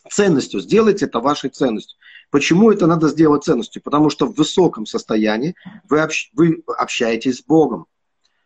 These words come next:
Вы входите вот в ту атмосферу любви, куда уже стрелы лукавого не, не доле-, не за-, не долетают, дальнобойная артиллерия дьявола туда не добивает. То есть там вас не затронуть уже негативными какими-то вещами, да?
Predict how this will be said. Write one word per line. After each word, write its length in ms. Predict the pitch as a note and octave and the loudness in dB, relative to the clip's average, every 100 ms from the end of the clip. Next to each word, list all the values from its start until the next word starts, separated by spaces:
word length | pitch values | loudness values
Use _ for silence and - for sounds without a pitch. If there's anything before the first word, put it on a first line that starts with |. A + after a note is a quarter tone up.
| _ | _
Вы 140 | - C#3 | -2 -2
входите 720 | - D3 D#3+ F#3+ G3 G3 G3 _ _ _ | 2 2 4 2 4 2 0 _ _ _
вот 180 | C#3+ D3 | -4 -4
в 100 | - | 0
ту 160 | G3 | 2
атмосферу 720 | F3+ C#3 C#3 C#3 - F3 D#3+ C3 | 2 0 0 -4 -2 0 2 2
любви, 520 | B2 G#2+ C3+ F#3+ - _ _ - | 0 0 0 0 -2 _ _ -4
куда 220 | D3+ E3+ | 0 2
уже 180 | D3+ D3 | 2 0
стрелы 400 | - F3 F#3 C#3+ | 2 2 4 4
лукавого 580 | C#3+ C#3 D#3 C3+ A2+ A2 | 2 0 0 0 0 0
не, 200 | B2+ C3+ - | -2 -6 -4
не 120 | C#3 | -2
доле-, 240 | C3+ A#2+ - | -2 -4 -2
не 140 | C3 | 0
за-, 200 | C#3+ C3 A2+ | 0 0 -2
не 120 | B2 | -2
долетают, 640 | C3+ A#2 A2 C#3 E3+ F#3 - _ _ _ _ | 0 0 0 0 0 -2 -4 _ _ _ _
дальнобойная 680 | - C#3+ D#3 D#3 E3 C#3 C3 | 0 2 2 2 4 4 2
артиллерия 460 | A#2 C#3+ C#3 A#2+ | 0 0 2 2
дьявола 400 | A#2 C3+ C3+ G#2+ | 2 0 0 -4
туда 220 | - - B2+ | -6 -4 -2
не 100 | A#2+ | -2
добивает. 560 | A2 A#2 C3 D3+ - - _ _ _ | -2 0 0 0 -4 -10 _ _ _
То 80 | C3 | -4
есть 160 | B2+ | -2
там 220 | - F3 C#3 | -2 0 0
вас 220 | C#3+ - | -2 0
не 60 | |
затронуть 560 | C3+ C#3+ - C3+ C#3 E3 | 0 0 0 0 0 -4
уже 160 | F3 F#3+ | -2 -2
негативными 640 | F3+ F3+ - E3 D#3 D3 | 0 -2 0 0 0 -2
какими-то 400 | C#3 D3+ C3+ C3 | -4 -4 -4 -2
вещами, 480 | C3 - C3 A#2+ A2 | -4 -4 -4 -4 -4
да? 180 | C3+ | -4